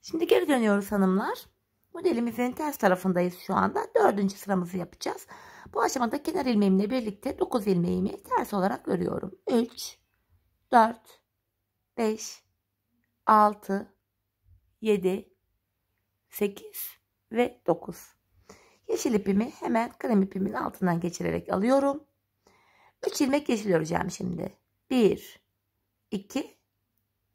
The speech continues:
üç. Ardından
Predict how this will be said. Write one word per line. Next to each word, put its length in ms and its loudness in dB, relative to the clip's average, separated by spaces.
üç. 460 0
Ardından 560 2